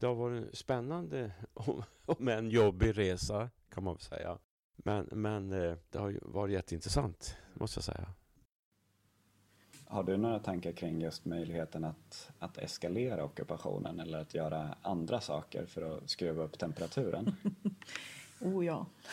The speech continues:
Speaker 3: <laughs> Det finns många saker som rör sig i huvudet, kan jag säga.
Speaker 2: Mm.
Speaker 3: Och det är lite roligt för man ser nu på Facebook också att det är jättemånga som tänder till och liksom, "Ja, kolla på Frankrike, se vad som händer där.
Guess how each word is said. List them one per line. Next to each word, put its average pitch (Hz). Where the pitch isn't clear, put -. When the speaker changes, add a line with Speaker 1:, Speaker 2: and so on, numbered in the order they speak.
Speaker 3:
<laughs> 247
Det 226
finns 202
många 185
saker 165
som 180
rör 170
sig 180
i 175
huvudet, -
kan 170
jag 151
säga. 185
Speaker 2:
Mm. 92
Speaker 3:
Och 190
det 190
är 175
lite 185
roligt 185
för -
man 180
ser 175
nu 170
på 170
Facebook 160
också 165
att 160
det 175
är 170
jättemånga 175
som -
tänder 170
till 175
och -
liksom, 156
"Ja, 185
kolla 180
på 175
Frankrike, 165
se 180
vad 170
som 165
händer 147
där. 104